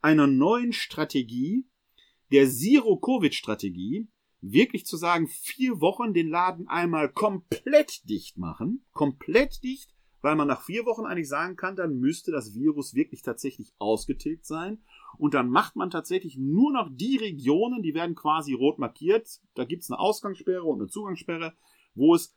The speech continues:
aus welchen Gründen auch immer lokale Ausbrüche gibt. Die Frage ist, und das hat was wieder was mit dem Geld zu tun, finden wir eine entsprechende Haltung in der Bevölkerung, das tatsächlich durchzuhalten? Das ist die große Frage.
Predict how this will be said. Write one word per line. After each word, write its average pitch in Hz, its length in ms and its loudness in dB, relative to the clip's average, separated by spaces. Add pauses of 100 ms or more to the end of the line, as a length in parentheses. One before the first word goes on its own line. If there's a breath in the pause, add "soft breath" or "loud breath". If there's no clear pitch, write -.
aus - 260 -2
welchen 147 260 4
Gründen 156 200 0
auch - 80 -4
immer 143 400 2
lokale 143 520 -4
Ausbrüche 143 520 -4
gibt. - 340 -20 (680)
Die 135 140 -2
Frage 269 500 0
ist, - 480 -6 (760)
und - 160 -6
das - 180 -4
hat 220 180 2
was - 180 -2
wieder 185 160 0 (160)
was 170 220 -4
mit 160 100 0
dem 139 160 2
Geld 170 260 2
zu 127 120 -6
tun, 127 360 -4 (800)
finden 294 600 4
wir 202 240 0
eine 170 200 2
entsprechende 190 920 0
Haltung 208 480 0
in 135 140 -2
der 120 120 0
Bevölkerung, 180 840 0
das 185 360 0
tatsächlich 165 840 -6
durchzuhalten? 95 1000 0
Das 165 240 0
ist 160 160 -4
die 117 100 0
große 143 460 0
Frage. - 680 -4